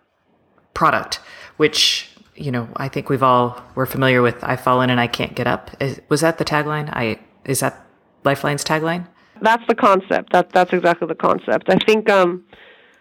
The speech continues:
Speaker 2: I think you're right. Uh, Lifeline has, has been the leader in the United States for many years in, um, uh, helping elderly to be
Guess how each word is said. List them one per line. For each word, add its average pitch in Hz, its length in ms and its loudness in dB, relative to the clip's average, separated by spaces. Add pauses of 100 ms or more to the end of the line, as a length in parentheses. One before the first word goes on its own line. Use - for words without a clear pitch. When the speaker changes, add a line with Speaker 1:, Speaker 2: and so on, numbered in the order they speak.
(200)
Speaker 2:
I 202 60 2
think 220 160 2
you're 208 100 4
right. 196 320 4 (180)
Uh, 190 120 4
Lifeline 202 420 4
has, 180 140 0 (100)
has 180 120 -4
been 190 120 2
the 185 100 4
leader 185 280 4
in 170 60 2
the 170 60 0
United 170 280 2
States 175 260 2
for 170 80 -4
many 175 300 4
years 165 340 4 (220)
in, 160 320 0
um, 160 340 0 (180)
uh, - 380 -10
helping 180 320 2
elderly 170 460 2
to 156 180 0
be 170 380 2